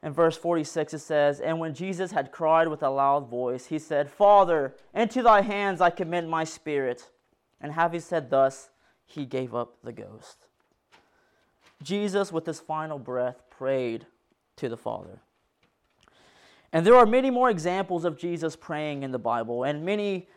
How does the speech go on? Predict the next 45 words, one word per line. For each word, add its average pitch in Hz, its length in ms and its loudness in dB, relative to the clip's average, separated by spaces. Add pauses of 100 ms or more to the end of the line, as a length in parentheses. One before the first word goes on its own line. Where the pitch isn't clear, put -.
that 175 140 6
are 170 80 6
not 190 280 4
even 190 200 -4
in 233 140 -6
the 180 80 -2
Bible. 123 600 -2
John 220 560 4
tells 214 400 6
us 180 200 6
that 185 140 6
if 175 140 2
everything 233 480 0
were 208 80 2
to 202 120 -10
be 175 120 -6
written 190 440 -4
about 165 420 2
Jesus, 160 540 -4
the 143 140 -8
books 165 400 -2
would 135 140 -12
not 139 200 -6
be 131 120 -6
able 127 220 -6
to 135 120 -16
contain 208 460 -10
them. 123 200 -6 (1600)
So 220 220 6
if 202 100 4
someone 254 400 6
ever 214 220 6
says 185 640 6
prayer 180 500 0
isn't 170 320 -2
important, 147 760 -6
let 165 280 0
them 214 160 -2
look 214 180 -6
up 196 120 -6
Jesus 143 580 -4
and 156 140 -10
his 170 220 -2
prayer 120 280 -6
life, 107 420 -10